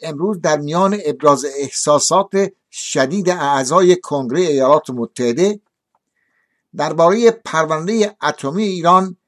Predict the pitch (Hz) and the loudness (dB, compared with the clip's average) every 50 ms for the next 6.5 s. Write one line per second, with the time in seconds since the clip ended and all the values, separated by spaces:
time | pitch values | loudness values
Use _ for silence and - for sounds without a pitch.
0 | _ _ _ _ _ - 131 135 151 190 208 202 - - - 220 208 165 170 180 | _ _ _ _ _ -10 -6 -2 0 0 0 -2 -4 -4 -2 -2 -2 0 0 -2
1 | 170 160 165 165 160 151 - - 156 151 147 123 107 98 - 139 165 202 226 185 | -2 -2 -4 -4 -2 -2 -2 0 0 -2 -2 -2 -6 -4 -2 -2 -2 -2 -4 -10
2 | 160 160 156 151 151 147 143 165 180 202 202 202 214 202 - - - 170 160 151 | -8 -4 -4 -4 -4 -4 -2 0 2 2 2 2 -2 -2 -2 -6 -2 2 2 2
3 | 147 143 139 120 - - - 175 147 120 104 117 131 113 151 190 208 208 202 - | 2 2 -2 -4 -4 -2 -2 -2 -2 -4 -4 -4 -2 0 2 2 2 2 0 -4
4 | - _ _ _ _ _ _ _ _ - - - - 180 143 147 165 156 143 139 | -8 _ _ _ _ _ _ _ _ -12 -10 -8 -8 -6 -6 -4 -4 -4 -2 0
5 | 147 147 139 143 151 156 151 143 - - _ _ _ _ _ _ - 131 143 180 | 0 0 0 0 -2 -2 -2 -2 -2 -4 _ _ _ _ _ _ -8 -2 2 2
6 | 214 202 135 110 - - 92 - - | 2 2 -2 -8 -8 -10 -16 -16 -16